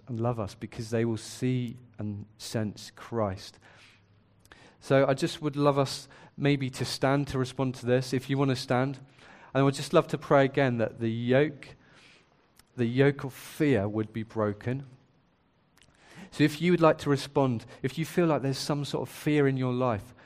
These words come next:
of what people think of you, just lift out your hands and God's just gonna come and he's gonna break the yoke,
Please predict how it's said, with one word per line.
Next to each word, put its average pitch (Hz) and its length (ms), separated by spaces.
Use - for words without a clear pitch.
of 123 120
what 135 200
people 147 320
think 139 260
of 113 100
you, 107 140
just 127 200
lift 156 200
out 156 160
your 139 160
hands 107 400
and 107 160
God's 127 240
just - 340
gonna 120 220
come 139 480
and 120 100
he's 110 100
gonna 104 200
break 113 340
the 113 80
yoke, 98 420